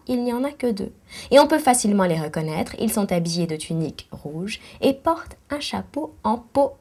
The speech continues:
d'ours. Du mois d'août au mois de mai, la relève de la garde n'a lieu qu'un jour sur deux. Mais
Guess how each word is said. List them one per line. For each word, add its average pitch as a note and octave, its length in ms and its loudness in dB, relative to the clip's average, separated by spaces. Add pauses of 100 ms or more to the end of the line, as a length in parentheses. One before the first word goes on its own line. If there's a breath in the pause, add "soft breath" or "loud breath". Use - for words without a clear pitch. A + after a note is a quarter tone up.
(100)
d'ours. - 600 -4 (1080 loud breath)
Du A3 220 6
mois E4+ 260 10
d'août F#3+ 440 0 (120)
au B3+ 80 6
mois E3+ 180 6
de E3+ 120 0
mai, A3 280 -2 (200)
la E4 180 6
relève A#3 380 6
de G3+ 60 0
la G3 180 2
garde C#4 200 6
n'a C4+ 140 6
lieu D4+ 160 4
qu'un C#4 220 2
jour C4+ 200 2
sur F#3 200 2
deux. F#3 160 8
Mais D4+ 300 6